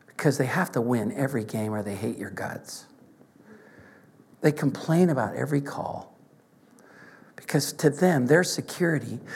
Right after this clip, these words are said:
is based on winning. Their security is, "Oh, if I, everything's going right." Their security is, "Oh, if everything's just working out, then I'm great." You know, you know, if things don't work out and you lose it,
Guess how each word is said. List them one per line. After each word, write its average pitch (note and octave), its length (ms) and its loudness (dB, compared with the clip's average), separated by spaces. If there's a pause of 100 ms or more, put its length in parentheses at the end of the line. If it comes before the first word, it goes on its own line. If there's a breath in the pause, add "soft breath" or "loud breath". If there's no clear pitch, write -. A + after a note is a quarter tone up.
(160 loud breath)
is B2+ 140 -2
based C#3+ 360 2
on A#2 220 -2
winning. G#2+ 420 0 (880 soft breath)
Their D#3+ 100 2
security D#3 560 4
is, - 160 -4 (200 loud breath)
"Oh, D#3+ 120 8
if D3 140 4
I, D#3 140 2
everything's D#3+ 460 4
going C3+ 260 6
right." A#2+ 320 2 (340 loud breath)
Their D#3 120 6
security E3 520 4
is, C3+ 120 2
"Oh, D#3 220 6
if C#3+ 140 4
everything's D#3 460 6
just C#3+ 160 0
working C#3 420 2
out, A#2 240 0 (260 loud breath)
then D#3+ 180 8
I'm C#3+ 160 6
great." B2 340 4 (280 loud breath)
You G#3+ 120 12
know, F#3 560 8 (1400 loud breath)
you F#3+ 200 0
know, F#3+ 340 0 (600)
if - 60 -20
things D#3+ 300 -2
don't D3+ 200 -2
work C#3+ 260 -2
out - 220 -6
and B2+ 280 0
you F3+ 140 4
lose E3 400 4
it, - 180 -6